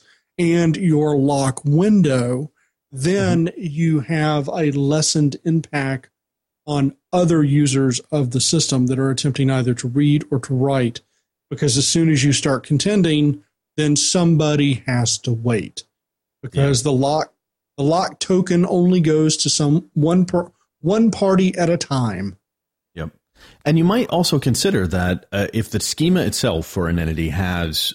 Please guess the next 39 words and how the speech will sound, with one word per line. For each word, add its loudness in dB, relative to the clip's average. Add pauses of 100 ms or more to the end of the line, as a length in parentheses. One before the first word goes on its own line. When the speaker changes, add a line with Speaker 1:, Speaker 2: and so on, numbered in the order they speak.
Speaker 2:
uh, -4
certain -2
constraints -4
or -10
certain -4
indexes, -2 (400)
typically -2
when 2
we're 2
running 0
a -2
batch -4
job, -2 (500)
sometimes 0
we 0
don't 0
need 2
all 2
the -2
edits. -6
We -2
don't 0
need 2
all 0
of -4
the -4
filters -4
for -4
online 0
transactions. -4
We -4
sort -2
of -4
l-, -6
maybe 0
we're 0
taking -2
a -2
snapshot -6